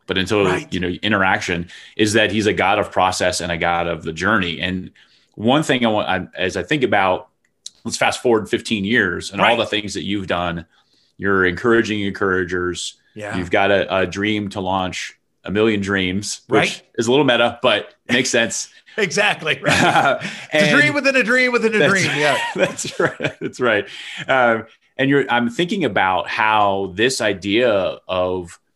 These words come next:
Speaker 1: launching dreams that you s-, that started in your living room
Speaker 2: Yeah.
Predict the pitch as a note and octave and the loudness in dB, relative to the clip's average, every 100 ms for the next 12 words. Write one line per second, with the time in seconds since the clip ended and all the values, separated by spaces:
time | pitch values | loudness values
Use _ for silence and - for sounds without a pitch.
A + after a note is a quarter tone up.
0 | - G#2 A2 A2+ G#2 F2 F#2+ A#2 A#2 G2 | -6 -2 -2 -4 -8 -8 -6 -4 -4 -6
1 | - - _ _ _ _ _ E2+ G2 G2 | -10 -14 _ _ _ _ _ -4 -2 -2
2 | A#2+ - F#2+ - G#2 G2+ A#2 A#2 B2+ C#3 | -4 -4 -10 -6 -4 -2 0 0 2 0
3 | D3 E3 A2+ G#2 G2+ G2 A#2+ _ A#2+ B2+ | 0 0 0 -2 -6 -8 -10 _ -8 -6